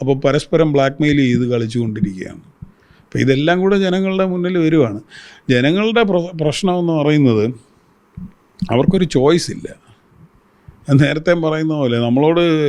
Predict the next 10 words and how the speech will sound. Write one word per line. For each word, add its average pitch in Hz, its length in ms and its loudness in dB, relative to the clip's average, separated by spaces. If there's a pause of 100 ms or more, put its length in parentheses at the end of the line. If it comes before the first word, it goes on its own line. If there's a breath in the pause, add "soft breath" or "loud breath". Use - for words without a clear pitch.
(160)
ഇലക്ഷൻ്റെ 165 400 -2
സമയത്ത് 147 460 -4
നമ്മളോട് 143 440 -2
ചോദിക്കുന്ന 135 520 -2
ചോദ്യം, 127 520 -4 (960 soft breath)
"നൂറിനോട് 156 520 2
ഏറ്റവും 143 360 2
അടുത്ത 135 220 0
സംഖ്യ 117 400 -2
ഏത്? 90 360 -8